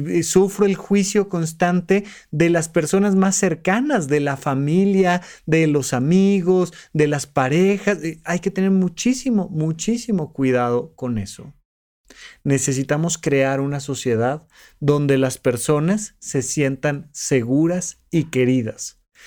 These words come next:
¿Queremos mejorar nuestra salud física? ¡Claro! Y queremos que las personas,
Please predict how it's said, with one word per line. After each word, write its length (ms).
¿Queremos 600
mejorar 400
nuestra 260
salud 260
física? 540
¡Claro! 580
Y 120
queremos 400
que 120
las 140
personas, 580